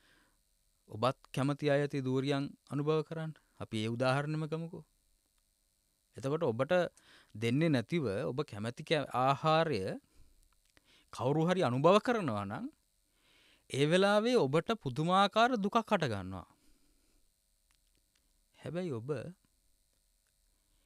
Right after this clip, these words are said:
ඒක ලැබුණත් එකයි, නොලැබුණත් එකයි කියන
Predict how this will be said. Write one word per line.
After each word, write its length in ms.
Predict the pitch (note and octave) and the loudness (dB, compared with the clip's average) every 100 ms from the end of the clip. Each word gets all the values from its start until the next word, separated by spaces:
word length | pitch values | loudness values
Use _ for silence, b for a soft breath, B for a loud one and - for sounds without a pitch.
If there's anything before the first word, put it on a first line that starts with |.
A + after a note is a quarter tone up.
| _ A2 | _ -12
ඒක 160 | - | -8
ලැබුණත් 640 | G2+ F#2+ G2 C#3+ E3 - - | -6 -4 -4 -4 -4 -6 -10
එකයි, 300 | E3 E3+ E3 _ _ _ _ _ _ _ _ _ _ _ G#2 | -10 -10 -12 _ _ _ _ _ _ _ _ _ _ _ -12
නොලැබුණත් 600 | G2+ A#2 D3+ F#3 - F#3 | -6 -2 0 -2 -2 -4
එකයි 300 | F3+ F#3 F3+ | -2 -4 -4
කියන 340 | F#3+ F3 F3+ | -6 -8 -10